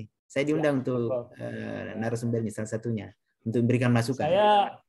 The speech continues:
Speaker 2: kebetulan, apa, Pak Abdul, ya sudah empat tahun ini sudah lepas di konsentrasi
Speaker 1: Gitu.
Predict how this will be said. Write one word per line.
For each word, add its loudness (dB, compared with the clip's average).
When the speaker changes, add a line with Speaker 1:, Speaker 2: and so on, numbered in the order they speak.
Speaker 2:
kebetulan, 2
apa, 6
Pak 4
Abdul, 0
ya 2
sudah 2
empat -2
tahun 2
ini -4
sudah 0
lepas -2
di -4
konsentrasi 2
Speaker 1:
Gitu. 4